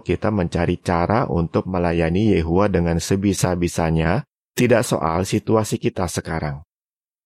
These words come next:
Kita juga akan membahas apa saja yang bisa kita lakukan untuk berbuat lebih banyak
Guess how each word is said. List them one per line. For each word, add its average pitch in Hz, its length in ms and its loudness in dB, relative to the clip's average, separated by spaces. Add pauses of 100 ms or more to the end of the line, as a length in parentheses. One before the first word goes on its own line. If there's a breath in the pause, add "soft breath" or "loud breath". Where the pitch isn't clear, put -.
Kita 127 240 2
juga 131 320 4
akan 110 240 0
membahas 101 480 0
apa 113 320 -2
saja 113 480 0
yang 87 240 0
bisa 95 320 0
kita 101 240 -2
lakukan 92 720 -2 (240)
untuk - 400 0
berbuat 85 480 2
lebih 95 240 0
banyak 90 400 0